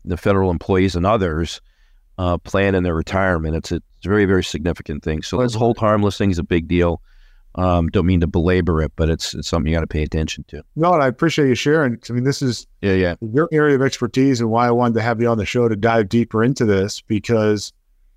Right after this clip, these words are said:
Speaker 2: when we talk about the decision, sure, I, I mentioned it to federal employees about the cost of Part B and how the cost could be higher if you make too much money. And, you know, that's, it's an interesting concept to think that you're getting penalized for making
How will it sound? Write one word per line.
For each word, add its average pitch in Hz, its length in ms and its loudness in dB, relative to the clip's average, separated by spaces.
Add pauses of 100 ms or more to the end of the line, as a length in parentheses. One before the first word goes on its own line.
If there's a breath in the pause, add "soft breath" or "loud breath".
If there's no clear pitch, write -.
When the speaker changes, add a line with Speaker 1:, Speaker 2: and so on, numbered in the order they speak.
(340)
Speaker 2:
when 120 140 -2
we 123 100 2
talk 139 320 -2
about 135 200 0
the 123 80 2
decision, 120 640 0
sure, 175 320 2
I, 139 220 0
I 135 100 -2
mentioned 139 380 0
it 123 80 -2
to 113 80 -2
federal 120 260 0
employees 117 480 2
about 110 460 0 (500)
the - 80 -6
cost 117 400 -2
of 117 120 -4
Part 113 260 0
B 113 280 2
and 113 80 2
how 110 120 2
the 101 80 0
cost - 360 -2
could 127 160 0
be 113 120 -4
higher 110 560 0 (300)
if 95 120 -8
you 110 80 -2
make 113 220 0
too 123 120 0
much 110 240 0
money. 113 340 2
And, 101 140 0 (540)
you 110 60 -2
know, 110 160 2
that's, 113 360 0
it's 131 220 -4
an 113 60 2
interesting 113 480 0
concept 123 540 -2
to 95 80 -6
think 151 320 0
that 110 80 0
you're 117 140 2
getting 107 240 2
penalized 107 600 0
for 107 140 -4
making 101 480 -2